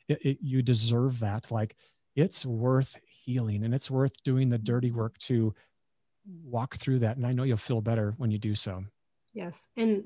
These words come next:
Speaker 2: that is why it's good to have more than one practitioner, because, like,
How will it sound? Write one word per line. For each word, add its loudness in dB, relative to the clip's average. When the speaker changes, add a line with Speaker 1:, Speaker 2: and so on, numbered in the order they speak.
Speaker 2:
that 2
is 0
why 0
it's -4
good 0
to -2
have 0
more 0
than -2
one 0
practitioner, -6
because, -2
like, 2